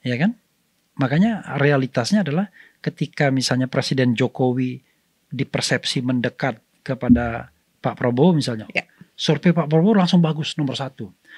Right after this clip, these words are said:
Speaker 1: Padahal dulu yang menang selalu Ganjar.
Speaker 2: Tapi kalau bicara cawe-cawe kan bisa aja sebenarnya Pak Jokowi juga
Speaker 1: Tapi saya belum
Speaker 2: cawe-cawe.
Speaker 1: selesaikan ini.
Speaker 2: Oh, belum
Speaker 1: Nah,
Speaker 2: selesai. Silakan, silakan.
Speaker 1: sehingga
Speaker 2: Heeh.
Speaker 1: saya menganggap kita tidak boleh menjadikan survei hanya satu-satunya indikator.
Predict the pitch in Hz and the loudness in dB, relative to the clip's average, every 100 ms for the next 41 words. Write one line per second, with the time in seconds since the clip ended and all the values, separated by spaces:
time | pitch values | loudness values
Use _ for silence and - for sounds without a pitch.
0 | - _ 190 196 226 190 233 214 185 247 | -20 _ 2 4 4 4 4 6 6 6
1 | 214 185 175 147 156 123 107 101 - 320 | 6 6 8 6 4 2 0 -4 -6 0
2 | 494 392 349 247 233 247 240 233 226 226 | 2 2 0 2 0 2 2 2 2 0
3 | 220 285 494 415 240 - 185 202 180 160 | 0 -2 -2 -2 0 0 2 2 0 -4
4 | 156 165 180 170 - - 151 165 - 175 | -2 0 0 -2 -4 -4 0 -2 0 0
5 | 190 180 208 208 175 175 185 175 170 117 | 2 4 4 6 6 4 4 4 4 4
6 | - 254 220 190 185 - 127 - 196 190 | 4 6 6 4 0 -4 -6 -4 -4 -2
7 | 170 294 466 269 208 147 110 120 214 202 | -2 0 2 4 4 2 2 2 2 0
8 | 156 - _ _ _ - - - - - | -6 -16 _ _ _ -16 -14 -14 -2 2
9 | 151 165 190 156 107 98 170 - - - | 4 6 6 4 2 0 -2 -4 -20 -20
10 | - _ _ - 175 - 214 226 220 202 | -20 _ _ 0 0 2 2 2 0 -4
11 | _ - 170 156 143 143 165 170 139 131 | _ 0 2 2 2 2 4 4 4 0
12 | 151 139 - 123 - 165 151 139 - 120 | 0 0 0 -2 2 2 2 0 -2 -6
13 | 127 127 123 117 113 95 78 | -4 -2 -2 -2 -4 -6 -10